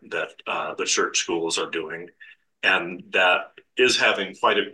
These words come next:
quite an effect on the Northwest Commission for Accreditation, and a lot of other schools and states and state legislatures are very interested because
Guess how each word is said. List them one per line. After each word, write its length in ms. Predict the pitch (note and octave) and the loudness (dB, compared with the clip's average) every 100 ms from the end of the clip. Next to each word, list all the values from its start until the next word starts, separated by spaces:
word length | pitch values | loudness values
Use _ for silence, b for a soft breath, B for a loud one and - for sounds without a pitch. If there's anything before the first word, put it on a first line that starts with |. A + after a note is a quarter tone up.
| - | -2
quite 180 | A2+ G2 | 2 2
an 100 | F2+ | 0
effect 380 | - F2+ E2+ - | 0 -2 -2 -4
on 140 | F#2 F2 | -4 -2
the 60 | |
Northwest 720 | E2+ F2+ - F2+ E2 - - | -2 -2 0 0 0 -2 -6
Commission 540 | - F#2 F2 - D#2 D2+ | -6 -6 -2 -2 -4 -10
for 400 | - D#2 D#2 - | -6 -2 -2 -4
Accreditation, 840 | - D#2 - - - - G2 - | -4 -4 -4 -2 0 -2 -4 -8
and 200 | - - B B B B | -8 -8 B B B B
a 40 | F2+ | 2
lot 200 | F#2+ F#2 | 4 4
of 100 | F#2+ | 4
other 180 | F2+ E2+ | 2 2
schools 440 | - F#2+ F2 G2 | 0 0 0 0
and 100 | F#2 | -2
states 360 | - F2+ F#2+ F#2 | 0 2 2 0
and 80 | |
state 260 | F2+ - - | -4 -4 -2
legislatures 640 | F#2 F#2 - E2 - F#2 | 0 0 0 -2 -4 -2
are 60 | F2 | 0
very 260 | E2+ E2 | 0 0
interested 640 | E2+ E2 G#2+ G#2+ F#2+ F2 - | -2 -2 -2 -2 -2 -2 -2
because 400 | G2 F2 E2 | -4 0 -2